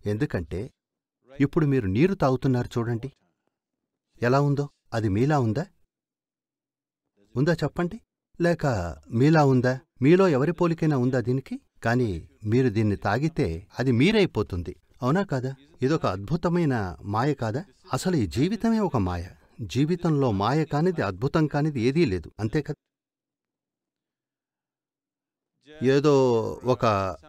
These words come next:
జబ్బు తగ్గిపోయింది అంటే అది మాయ కాదు. దీన్ని చూడండి, ఇది మీరైపోతుంటే అది ఒక అత్యద్భుత మాయ, అవునా కాదా? ఇలాంటి అద్భుతం మీరు చేయగలిగినప్పుడు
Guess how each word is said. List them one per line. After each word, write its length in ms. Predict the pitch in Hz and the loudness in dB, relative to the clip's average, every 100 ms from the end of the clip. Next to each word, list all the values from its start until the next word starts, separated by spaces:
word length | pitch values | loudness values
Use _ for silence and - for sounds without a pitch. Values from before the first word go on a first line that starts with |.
| _ | _
జబ్బు 340 | 123 113 139 190 | -2 2 6 4
తగ్గిపోయింది 640 | 127 117 151 135 120 104 | 4 0 2 4 4 2
అంటే 360 | 107 85 147 233 _ - 123 | 0 -2 -4 -6 _ -8 0
అది 140 | 139 | 2
మాయ 300 | 117 113 202 | 2 2 0
కాదు. 280 | - 92 - _ _ _ _ _ _ _ 104 | -4 -12 -14 _ _ _ _ _ _ _ -8
దీన్ని 320 | 95 135 120 | 0 2 2
చూడండి, 460 | - 123 139 143 - _ _ _ _ _ | 0 -2 -4 -6 -16 _ _ _ _ _
ఇది 180 | 127 147 | 0 0
మీరైపోతుంటే 1000 | 110 120 165 170 139 107 92 80 87 110 - | 2 2 2 0 -2 -4 -4 -6 -12 -8 -4
అది 140 | 143 | 0
ఒక 240 | 151 139 107 92 - - | 0 0 -4 -6 -10 -12
అత్యద్భుత 540 | - 180 151 139 165 | -2 -2 0 -2 0
మాయ, 260 | 107 95 95 - | 0 -2 -6 -4
అవునా 200 | 135 185 | -2 -2
కాదా? 300 | 151 139 143 _ _ _ _ _ 143 123 | -4 -6 -8 _ _ _ _ _ -12 0
ఇలాంటి 360 | 139 160 131 | 2 2 0
అద్భుతం 480 | 101 98 151 214 196 | -2 -2 -4 0 0
మీరు 160 | 185 139 123 | 2 0 0
చేయగలిగినప్పుడు 800 | 120 147 131 120 101 113 90 | 0 2 2 0 0 -4 -4